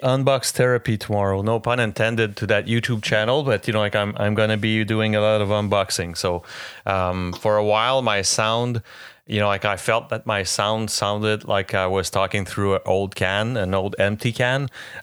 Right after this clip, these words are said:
I should be good to go in about, I would say, a week. So, but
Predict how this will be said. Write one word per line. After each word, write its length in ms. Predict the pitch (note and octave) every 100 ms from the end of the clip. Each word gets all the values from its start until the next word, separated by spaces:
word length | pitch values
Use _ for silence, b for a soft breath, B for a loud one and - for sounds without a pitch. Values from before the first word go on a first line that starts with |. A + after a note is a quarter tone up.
| -
I 160 | G#2+ G#2+
should 460 | - - D#3+ E3
be 100 | D3+
good 260 | C#3+ C3 A#2+
to 100 | C3
go 340 | A#2 A2+ A2 A2
in 100 | G#2+
about, 840 | F#2+ G2+ G2 G2+ G2+ G2+ G2+ -
I 100 | G#2+
would 180 | G#2+ A2+
say, 160 | - A#2+
a 80 | F#2+
week. 400 | G2+ G2 - -
So, 380 | - G#2+ F2+ - B B B B B B B _
but 380 | - D3 D#3+ -